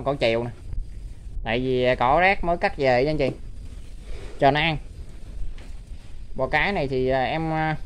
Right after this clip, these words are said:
à, bỏ nọc như vậy. <laughs> Dạ, bỏ nọc xin ha. Bò tàn sát rất là to. Anh chị thấy em, em cao ta mét tám á.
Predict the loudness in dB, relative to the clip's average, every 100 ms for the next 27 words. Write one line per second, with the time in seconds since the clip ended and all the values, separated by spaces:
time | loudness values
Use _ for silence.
0 | -6 -10 -12 -12 -8 -8 -4 -2 0 2
1 | 2 2 2 2 2 2 2 4 2 0
2 | 2 2 2 0 -2 -2 -8 -12 -4 -2
3 | 0 2 4 4 6 6 6 4 0 -4
4 | -10 -10 -12 -6 4 6 6 4 2 2
5 | 0 2 0 0 2 4 6 4 2 -8
6 | -8 -8 -4 -2 2 2 2 0 -2 2
7 | 4 4 4 2 0 2 4 6 4 -2